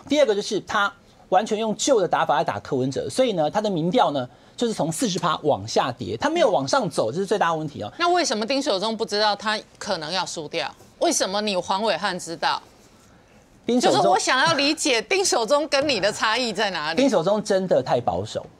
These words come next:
Speaker 2: 哦。
Speaker 1: 我必须这样讲，丁守中他不是什么坏人，
Speaker 2: 嗯。
Speaker 1: 好，他也到处去询问说如何能够打赢选战。
Speaker 2: 嗯。
Speaker 1: 可是其实，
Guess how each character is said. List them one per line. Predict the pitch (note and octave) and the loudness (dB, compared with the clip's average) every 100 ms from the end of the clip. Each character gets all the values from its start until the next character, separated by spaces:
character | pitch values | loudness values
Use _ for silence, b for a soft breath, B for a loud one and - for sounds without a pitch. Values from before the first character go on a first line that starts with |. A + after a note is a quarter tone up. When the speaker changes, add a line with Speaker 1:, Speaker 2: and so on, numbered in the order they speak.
| _ - | _ -2
Speaker 2:
哦。 | - | 2
Speaker 1:
我 | D3+ | 4
必 | D#3 | 2
须 | A3 | 2
这 | G3 | 2
样 | F#3+ | 2
讲， | F3+ B2 | 2 2
丁 | A#3+ | 2
守 | G3+ | 2
中 | |
他 | D#3 B3+ | 2 0
不 | G3 | 0
是 | G#3 | 0
什 | F3 | 0
么 | B2 | 0
坏 | - C3+ | 0 -2
人， | - - | -4 -8
Speaker 2:
嗯。 | A3+ | 0
Speaker 1:
好， | D#3 | 0
他 | D#3 | 2
也 | F#3+ | 2
到 | G3 G#3+ | 4 2
处 | G3+ | 0
去 | F#3 | -2
询 | G3 C3+ | -2 -2
问 | E3 E3+ | 0 0
说 | D#3+ | 0
如 | D3+ | 2
何 | F3+ C#3 | 2 2
能 | |
够 | D3+ | 0
打 | D#3 | -2
赢 | F#2 A#2 | -4 -4
选 | - | -4
战。 | F#2+ - | -2 -2
Speaker 2:
嗯。 | |
Speaker 1:
可 | - | -2
是 | D3+ A3 B B B B - | 0 0 B B B B -8
其 | - G#3+ | -2 0
实， | - D3+ C#3+ | 0 0 -2